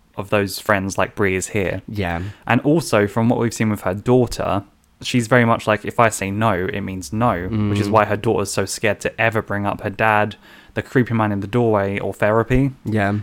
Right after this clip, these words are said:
Speaker 1: So I don't think Catherine is used to being challenged and then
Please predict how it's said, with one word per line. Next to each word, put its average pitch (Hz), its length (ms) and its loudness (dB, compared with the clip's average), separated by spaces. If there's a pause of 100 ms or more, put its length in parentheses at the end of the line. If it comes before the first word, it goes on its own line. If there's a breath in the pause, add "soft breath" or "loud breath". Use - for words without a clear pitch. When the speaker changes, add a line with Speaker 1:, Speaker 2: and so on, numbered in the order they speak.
Speaker 1:
So 120 320 6
I 123 80 4
don't 175 140 4
think 196 180 2
Catherine 117 380 0
is 98 140 -4
used 107 240 -4
to 98 60 -10
being 95 380 -4
challenged 98 680 -2
and 101 220 -6
then 95 380 -4